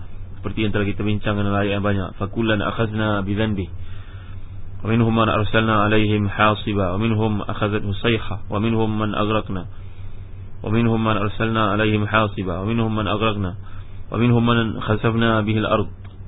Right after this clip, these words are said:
bihimul ard. Wa minhum man aghraqna." Begitu banyak sekali bentuk siksaan yang berlaku kepada mereka. Dibaling dengan batu, pekikan daripada langit, ditenggelamkan, lemas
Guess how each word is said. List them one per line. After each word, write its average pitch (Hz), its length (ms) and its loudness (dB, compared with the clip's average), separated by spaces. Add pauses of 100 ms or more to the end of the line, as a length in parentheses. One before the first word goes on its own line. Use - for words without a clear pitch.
bihimul 113 320 2
ard. 101 160 0 (400)
Wa 110 80 0
minhum 120 240 4
man 117 160 2
aghraqna." 107 720 -2 (400)
Begitu 101 160 -2
banyak 120 400 2
sekali 131 240 0
bentuk 107 320 -2
siksaan 101 320 0
yang 107 160 2
berlaku 110 240 -2
kepada 101 160 -2
mereka. 98 320 -2
Dibaling 107 480 0
dengan 107 80 0
batu, 107 480 0 (160)
pekikan 107 400 -2
daripada 104 240 0
langit, 107 480 0
ditenggelamkan, 104 800 0 (1800)
lemas 117 400 6